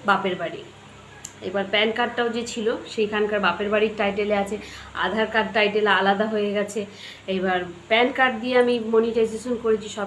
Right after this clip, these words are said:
কিছুটা এক হতে হবে, এক রকমই হতে হবে। তো কী করলাম বন্ধুরা, প্রচণ্ড টেনশানে পড়ে গেছি। তখন আবার আমি কী করলাম, প্যান কার্ডটা আমার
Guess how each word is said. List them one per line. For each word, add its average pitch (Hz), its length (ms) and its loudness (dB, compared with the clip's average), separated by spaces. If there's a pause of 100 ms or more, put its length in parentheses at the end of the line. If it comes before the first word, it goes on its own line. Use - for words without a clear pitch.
কিছুটা 220 280 -2
এক 202 380 2
হতে 214 240 -4
হবে, 202 220 2
এক 196 340 -2 (200)
রকমই 214 360 2
হতে 196 320 -2
হবে। 196 280 0 (460)
তো 208 400 2
কী 233 200 -6
করলাম 254 320 2
বন্ধুরা, 240 360 2 (380)
প্রচণ্ড 247 460 2
টেনশানে 240 540 0
পড়ে 233 220 2
গেছি। 247 420 -4
তখন 208 360 0
আবার 202 400 0
আমি 226 320 2 (500)
কী 226 160 -4
করলাম, 269 380 2
প্যান 202 280 2
কার্ডটা 285 420 0 (220)
আমার 208 300 0